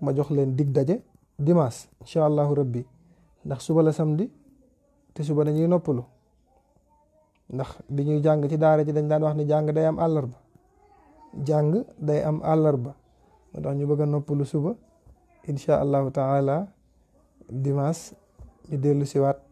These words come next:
vingt-deux heures. Waxtaane Yàlla,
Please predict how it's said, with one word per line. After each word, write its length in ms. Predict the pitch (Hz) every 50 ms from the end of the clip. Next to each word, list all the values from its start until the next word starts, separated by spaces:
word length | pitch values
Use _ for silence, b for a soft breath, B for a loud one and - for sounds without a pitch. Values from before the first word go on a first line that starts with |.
| _ _ - _ - - _ _ _ _ _ _ _ _ _ -
vingt-deux 560 | 151 143 139 175 196 202 170 175 170 156 143
heures. 220 | 147 135 120 - - - - _ _ _ _ _ _ -
Waxtaane 420 | 151 147 - - 156 143 143 139 135
Yàlla, 340 | 139 131 127 127 127 151 196